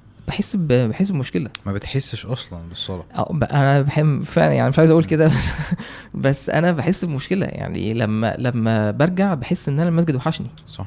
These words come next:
Speaker 2: أنا ف-، أنا فاهم ده عنك
Speaker 1: و-،
Speaker 2: جدًا. صح، أنا
Speaker 1: وإن
Speaker 2: بشوف
Speaker 1: ده،
Speaker 2: ده.
Speaker 1: إن ده ربنا سبحانه وتعالى يخليك يوم القيامة في ظل عرش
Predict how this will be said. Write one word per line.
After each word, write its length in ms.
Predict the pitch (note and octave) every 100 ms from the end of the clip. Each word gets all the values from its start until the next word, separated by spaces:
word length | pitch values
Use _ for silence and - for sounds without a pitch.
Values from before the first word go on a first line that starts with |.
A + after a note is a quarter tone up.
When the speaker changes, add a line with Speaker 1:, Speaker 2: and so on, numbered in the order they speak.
| -
Speaker 2:
أنا 160 | F#2+ F#2+
ف-، 60 |
أنا 300 | F#2 F#2+ F#2+
فاهم 280 | F#2 A2+ A2
ده 240 | G#2 G#2 F#2+
عنك 360 | G#2 A2 -
Speaker 1:
و-، 40 | C3+
Speaker 2:
جدًا. 100 | B2+
صح، 60 |
أنا 120 | B2
Speaker 1:
وإن 220 | B2+ C3 C3
Speaker 2:
بشوف 120 | B2+
Speaker 1:
ده، 220 | E3+ F#3
Speaker 2:
ده. 120 | G2 -
Speaker 1:
إن 200 | C3+ B2+
ده 340 | C3+ F3+ F#3+ -
ربنا 320 | C3 B2+ E3
سبحانه 200 | F3 -
وتعالى 560 | F3+ D3 D3+ F#3+ E3+ C#3+ - -
يخليك 800 | - G#2 A#2 B2+ A#2 C#3+ F3 -
يوم 160 | D3 F#3
القيامة 340 | B2 D#3 G3
في 140 | - B2
ظل 300 | E3+ F#3+ C#3
عرش 520 | F#3+ A#2 - -